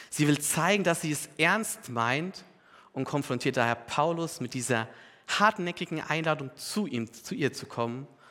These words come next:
und bei ihr zu wohnen. Der Glaube wirkt sich sofort auf ihre komplette Lebensgestaltung um. Ich weiß jetzt nicht, ob ihr jetzt einfach mal so jemanden, oder es sind ja mehrere Männer sogar gewesen, in euer Haus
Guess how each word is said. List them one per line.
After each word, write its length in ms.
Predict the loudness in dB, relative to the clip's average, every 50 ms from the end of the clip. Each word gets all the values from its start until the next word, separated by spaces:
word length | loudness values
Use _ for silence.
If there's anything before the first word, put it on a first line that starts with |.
| -20 -20 -20 -20 _ _ _ _ -14
und 120 | -10 -2
bei 340 | 2 2 4 4 2 -2 -6 -6
ihr 220 | -2 -2 -2 -2
zu 220 | -4 -6 -6 -4 0
wohnen. 380 | 0 0 0 0 -2 -6 -12 -16 -20 _ _ _ _ _ _ _ _ _ -20 -20 -20 -20 -20 -20 -18 -10 -6
Der 100 | -6 -6
Glaube 600 | -4 -4 -2 2 4 4 4 2 2 -2 -4 0
wirkt 220 | 0 0 0 0 -4
sich 320 | -4 -4 -4 -4 -8 -14 -18 -20 -16
sofort 640 | -10 -6 -6 -6 -6 -6 -8 -4 -2 0 0 -2 -2
auf 100 | -2 -2
ihre 140 | -2 -2 0
komplette 640 | -2 -2 -4 -4 -4 -4 -2 -2 0 0 0 0
Lebensgestaltung 1080 | 0 0 0 -2 -2 -4 -4 -6 -6 -8 -8 -8 -2 -2 0 0 0 -2 -6 -8 -10
um. 200 | -10 -12 -12 -14 -16 _ _ _ _ _ _ -20 -20 -20 -20 -20 -20 -10
Ich 100 | 0 2
weiß 160 | 2 4 4 2
jetzt 200 | -2 0 0 0
nicht, 240 | 0 0 0 -2
ob 160 | -4 -2 2 2
ihr 40 |
jetzt 180 | 2 2 2 2
einfach 180 | 2 2 4 4
mal 140 | 2 2
so 160 | 2 0 -2 0
jemanden, 640 | 0 0 2 4 2 2 2 -2 -6 -6 -6 -8 -12 -14 -8
oder 120 | -6 -6
es 80 | -4 -4
sind 100 | -6 -6
ja 60 | -2
mehrere 300 | 2 4 4 4 4 0
Männer 220 | -4 -4 -4 -4
sogar 240 | -4 -4 -2 -2 -2
gewesen, 380 | -2 -4 -4 -4 -4 -4 -4 -8
in 80 | -6
euer 240 | -6 -4 -4 0 2
Haus 260 | 2 2 2 0 -6